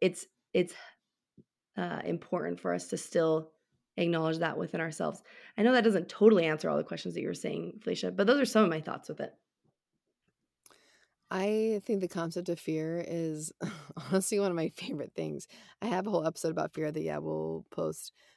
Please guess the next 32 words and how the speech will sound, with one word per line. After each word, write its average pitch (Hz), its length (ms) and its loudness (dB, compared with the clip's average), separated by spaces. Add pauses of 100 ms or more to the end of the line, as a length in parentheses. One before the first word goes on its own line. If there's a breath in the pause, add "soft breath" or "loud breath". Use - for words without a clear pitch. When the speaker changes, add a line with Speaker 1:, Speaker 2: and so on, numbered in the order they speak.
Speaker 2:
But 170 300 -2 (520)
for 180 160 0
me, 175 500 0 (260)
is 180 160 -4
actually, 165 340 -4
I 160 220 -2
also 160 220 -4
feel 160 160 -8
like 156 80 -8
this - 160 -12
month 156 260 -8
we've 165 120 -6
had 160 120 -4
a 156 40 -4
lot 151 340 -2
with 160 140 -8
my 151 120 -8
kids, 156 380 -8 (160)
conversations 160 580 -4
about 156 200 -8
that 170 240 -6
with 170 160 -8
fear. 170 360 -6 (420)
And 160 360 -4
it's - 160 -8
beautiful 175 380 0
that 147 80 -4
we 160 120 -4
just 156 160 -8
read 151 220 -4
this 151 200 -8
because 156 420 -8